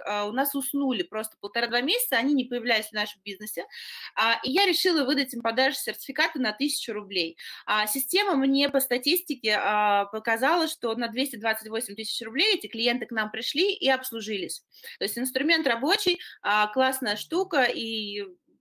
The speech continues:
постоянно ре-, э, рекомендую этим пользоваться. А, и на десерт про цифры. А, про одну из целей я уже говорила, это сокращение затрат на рекламу.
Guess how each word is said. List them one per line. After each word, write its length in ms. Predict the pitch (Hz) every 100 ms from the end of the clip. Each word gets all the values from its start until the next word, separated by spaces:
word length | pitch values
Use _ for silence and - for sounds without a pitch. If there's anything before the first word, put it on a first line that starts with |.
| _ -
постоянно 440 | 254 226 254 285
ре-, 100 | 226
э, 280 | 190 202 196
рекомендую 440 | 202 214 226 226
этим 380 | 160 175 214 208
пользоваться. 560 | 190 175 165 156 - - - _ _ _ _ _ _ _ - - - - - - - - - -
А, 400 | 240 254 254 254 -
и 80 | 339 480
на 100 | 403
десерт 400 | 277 320 339 285
про 160 | 240 247
цифры. 400 | - 277 294 370 440 _ -
А, 300 | 233 233 233 233
про 180 | 262 269
одну 220 | 262 294
из 80 | 285
целей 300 | - 277 254
я 180 | 233 247
уже 180 | 240 214
говорила, 420 | 208 220 247 392
это 180 | 381 277
сокращение 500 | 262 233 254 247 226
затрат 360 | 226 226 233
на 80 | 240
рекламу. 560 | 220 - 240 311 370